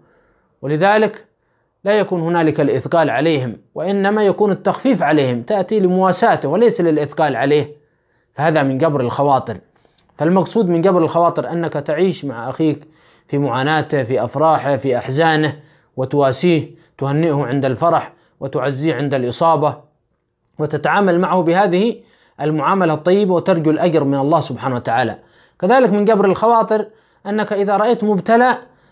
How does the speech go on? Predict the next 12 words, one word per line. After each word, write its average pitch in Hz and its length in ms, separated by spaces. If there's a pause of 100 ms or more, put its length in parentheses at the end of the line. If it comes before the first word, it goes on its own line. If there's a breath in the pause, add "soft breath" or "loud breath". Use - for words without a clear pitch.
(200 soft breath)
فلا 254 420 (120)
تجرح 202 360
مشاعره 165 760 (600 soft breath)
بأن 151 500
ترفع 156 340
صوتك 151 480 (460 soft breath)
أن 135 60
الله 147 180
عافاك 131 420
من 135 120
هذا 139 180
الابتلاء، 135 600